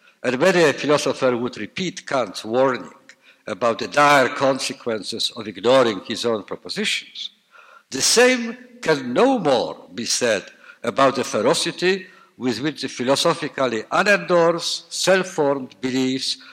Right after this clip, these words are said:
used to be condemned and sentenced to capital punishment. One may say that the philosophers struggle today,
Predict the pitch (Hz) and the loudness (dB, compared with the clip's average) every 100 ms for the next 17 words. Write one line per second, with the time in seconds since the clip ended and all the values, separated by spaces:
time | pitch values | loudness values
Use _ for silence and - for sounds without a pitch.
0 | - - 139 165 - 135 123 127 127 135 | -20 -4 0 0 -2 -4 0 0 -2 -4
1 | 147 147 123 117 107 117 - - _ _ | -2 -2 0 0 0 -6 -16 -20 _ _
2 | 131 127 - 127 95 117 110 95 - 113 | -6 -2 0 0 -2 -6 -8 -6 -6 -6
3 | - 101 - 107 - 135 85 - - _ | -6 -8 -6 -8 -2 -2 -2 -8 -12 _
4 | _ _ _ _ _ - - - - _ | _ _ _ _ _ -20 -20 -20 -20 _
5 | 156 226 233 226 - 185 117 78 110 165 | 2 2 4 0 2 2 2 0 -4 -2
6 | 160 143 139 - 175 196 202 196 165 - | -2 -2 -4 0 0 2 0 0 0 -2
7 | 160 202 202 185 160 143 87 85 87 | 2 2 2 0 -2 -6 -6 -8 -8